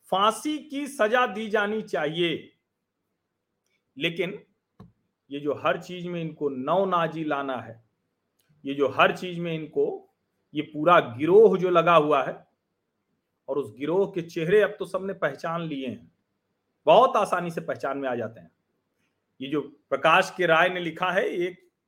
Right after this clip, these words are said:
श्याम मीरा सिंह के ट्वीट को लेकर लिखा है, और उस श्याम मीरा सिंह ने जो ट्वीट किया है, जरा वो ट्वीट पढ़ लीजिए, नीयत क्या थी। ये आज मुंबई जयपुर एक्सप्रेस रेल की वीडियो है।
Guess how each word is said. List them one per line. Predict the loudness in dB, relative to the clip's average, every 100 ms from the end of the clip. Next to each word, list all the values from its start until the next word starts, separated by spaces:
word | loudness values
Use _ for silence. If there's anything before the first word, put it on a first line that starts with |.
| _ _ _
श्याम | 0 2 2
मीरा | -2 -4 -4
सिंह | -6 -10 -12
के | -12
ट्वीट | -12 -14 -12 -8
को | -6
लेकर | -6 -8
लिखा | -12 -16 -20
है, | -20 _ _ _ _ -6
और | -2 -2 -6 _ _ _
उस | -18 -6
श्याम | 0 0
मीरा | 0 -2 -2
सिंह | -4 -10
ने | -8
जो | -6 -8
ट्वीट | -6 -4 -4 -4
किया | 2 2
है, | 2 -4 -12 _ -2
जरा | 0
वो | 0
ट्वीट | -2 -6 -6 -4
पढ़ | -6 -6
लीजिए, | -18 _ -12 -2
नीयत | 2 4 4 2
क्या | 0
थी। | 0 -8 _ _ _ _ _ _ _ 2
ये | 8
आज | 8 8
मुंबई | 4 2 6 6
जयपुर | 6 4 4 2 2 -4
एक्सप्रेस | -8 -6 -4 -2
रेल | -2 -2 -4
की |
वीडियो | -6 -4 -6
है। | -8 -12